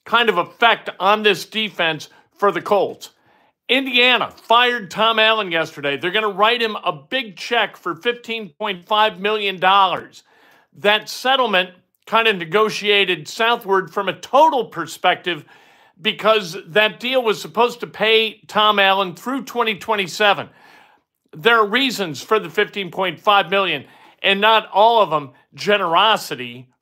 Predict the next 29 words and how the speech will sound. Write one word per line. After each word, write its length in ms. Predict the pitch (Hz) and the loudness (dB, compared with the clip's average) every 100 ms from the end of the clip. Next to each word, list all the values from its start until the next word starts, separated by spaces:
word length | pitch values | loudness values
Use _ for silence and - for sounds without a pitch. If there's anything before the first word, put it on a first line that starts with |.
| _ | _
from 240 | 190 175 | -6 -4
Tom 320 | 180 190 185 | -2 0 2
Allen. 320 | 180 208 151 | 2 2 0
Who's 260 | 123 202 277 | -6 -10 -6
gonna 260 | 302 294 285 | -4 -2 -2
replace 500 | 233 - 254 269 - | -2 0 0 -2 -6
Tom 320 | 220 202 190 | 0 2 2
Allen 340 | 180 185 180 | 2 0 -4
to 80 | 175 | -10
pay 260 | 156 220 226 | -6 0 4
off 380 | 208 214 180 | 6 6 2
this 220 | - 180 180 | -4 -10 -10
investment? 580 | 175 180 185 - 127 - _ _ _ _ | -4 -2 -2 -6 -18 -20 _ _ _ _
They've 180 | 214 226 | 0 2
already 280 | 233 226 196 | 4 4 2
got 240 | 190 196 | 2 2
their 160 | 165 135 | 0 -4
guy. 400 | 151 160 123 - _ _ _ _ | 2 2 2 -6 _ _ _ _
There's 180 | 196 196 | -6 -4
no 220 | 202 254 | -2 -4
question 480 | - 196 208 - 175 | -2 2 2 0 -8
they've 200 | 151 143 | -6 -4
got 200 | 160 165 | -4 -4
their 100 | 143 | -6
guy. 320 | 127 170 165 | -4 0 0
We'll 220 | 123 156 165 | -2 -8 -6
talk 340 | 185 170 156 | -4 -2 -4
about 320 | 135 135 131 | -6 -4 -4
that. 340 | 190 185 135 | 0 0 -2